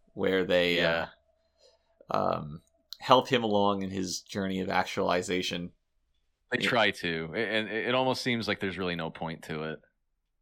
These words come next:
Speaker 2: E-,
Speaker 1: Yeah.
Speaker 2: uh, e-, e-, except to kind of build up the eventual Picard Data scene.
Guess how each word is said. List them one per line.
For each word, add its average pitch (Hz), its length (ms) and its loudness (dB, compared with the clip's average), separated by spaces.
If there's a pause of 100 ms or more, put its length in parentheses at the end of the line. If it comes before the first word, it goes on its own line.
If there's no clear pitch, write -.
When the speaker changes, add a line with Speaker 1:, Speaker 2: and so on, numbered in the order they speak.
(800)
Speaker 2:
E-, 104 100 -6
Speaker 1:
Yeah. 107 120 2
Speaker 2:
uh, 92 140 -2
e-, 107 320 -2
e-, 110 100 -6
except 117 380 0
to - 60 -2
kind 107 280 0
of 95 180 0
build 98 280 0
up 92 220 0
the 92 160 0
eventual 90 480 -4
Picard 85 440 -4
Data 80 260 -8
scene. 80 340 -14